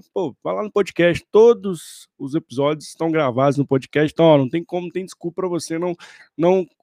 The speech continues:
conhecer os conteúdos aqui do Faça Seu Futuro e Faça Você Mesmo, hein?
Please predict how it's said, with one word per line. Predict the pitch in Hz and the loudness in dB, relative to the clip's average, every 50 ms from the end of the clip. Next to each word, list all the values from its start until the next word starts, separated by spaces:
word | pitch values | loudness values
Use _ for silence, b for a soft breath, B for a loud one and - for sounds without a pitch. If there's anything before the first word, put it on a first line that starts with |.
| _ _ | _ _
conhecer | - 165 175 175 170 151 - - | 0 2 4 4 4 2 0 -6
os | 165 156 | -8 -8
conteúdos | - 175 175 - 170 165 160 147 | -6 -6 -4 -2 0 0 0 0
aqui | 156 - 165 | -2 -4 -4
do | 151 156 151 | -6 -6 -4
Faça | - 151 147 151 143 - | 0 2 2 2 0 -2
Seu | 160 147 | -8 -8
Futuro | - 147 - - 147 147 | -8 -6 -2 0 2 2
e | 143 | 2
Faça | - 151 151 143 156 | 0 -2 -2 -2 -2
Você | 151 151 - 175 | -4 0 0 0
Mesmo, | 151 120 123 120 117 110 120 123 | -2 -2 -4 -8 -8 -8 -10 -10
hein? | 117 | -12